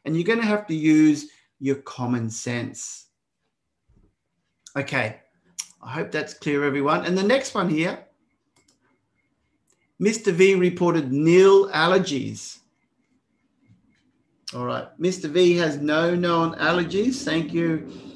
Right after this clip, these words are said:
Harper, if I pronounce that relatively correctly. You don't want to use nil. Nil is not good.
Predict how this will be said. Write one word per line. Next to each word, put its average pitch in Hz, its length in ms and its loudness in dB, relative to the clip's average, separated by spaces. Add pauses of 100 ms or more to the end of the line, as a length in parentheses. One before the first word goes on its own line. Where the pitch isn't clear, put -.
(260)
Harper, 220 560 -4 (640)
if - 140 -16
I 139 100 -6
pronounce 156 640 -6
that 147 300 -6
relatively 156 1120 -6
correctly. 180 720 -4 (1400)
You 202 180 2
don't 269 200 4
want 285 120 4
to 269 60 6
use 202 280 2
nil. 147 600 2 (720)
Nil 196 360 4
is 185 220 2
not 160 280 -4
good. 120 480 -4